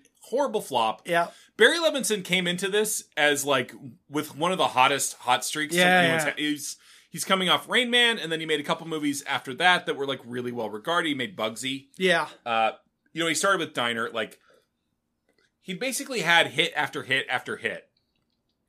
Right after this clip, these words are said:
Speaker 1: Rain Man was the biggest one. It made a
Speaker 2: Yeah.
Speaker 1: ton of money. It won a bunch of Oscars.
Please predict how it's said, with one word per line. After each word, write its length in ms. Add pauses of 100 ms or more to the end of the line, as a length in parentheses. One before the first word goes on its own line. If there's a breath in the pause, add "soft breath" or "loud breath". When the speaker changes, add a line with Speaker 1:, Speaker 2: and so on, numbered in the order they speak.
(180)
Speaker 1:
Rain 180
Man 140
was 140
the 80
biggest 260
one. 300
It 100
made 160
a 40
Speaker 2:
Yeah. 80
Speaker 1:
ton 260
of 40
money. 300
It 80
won 140
a 40
bunch 220
of 60
Oscars. 640